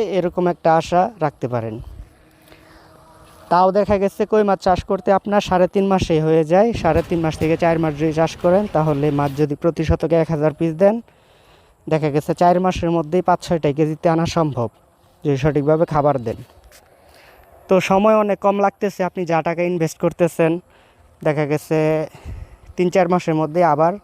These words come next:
তুলে আনতে পারতেছেন পুকুর থেকে, আবার চাষে বছরে দুই তিনটি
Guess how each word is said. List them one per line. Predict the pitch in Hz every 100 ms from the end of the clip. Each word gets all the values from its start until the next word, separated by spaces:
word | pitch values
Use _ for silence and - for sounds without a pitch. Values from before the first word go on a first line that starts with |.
| _
তুলে | 175 147
আনতে | 143 139 147
পারতেছেন | 151 143 147 143
পুকুর | 123 135 139
থেকে, | - 127 117 - _ _ - _ -
আবার | 147 156
চাষে | 151 165 - 147
বছরে | 143 160 165 151
দুই | 147 160
তিনটি | 180 170